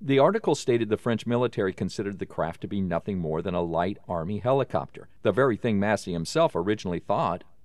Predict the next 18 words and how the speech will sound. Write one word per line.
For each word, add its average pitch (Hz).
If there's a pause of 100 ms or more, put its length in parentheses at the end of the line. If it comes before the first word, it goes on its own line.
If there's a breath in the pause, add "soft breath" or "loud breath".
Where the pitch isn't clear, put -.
(240)
at 95
the 92
outset 90
of 87
the 98
incident. - (500)
The 104
military 123
thought 101
it 98
was 101
most 147
likely 104
an 95
Alouette 113
two 113
or 98
three 101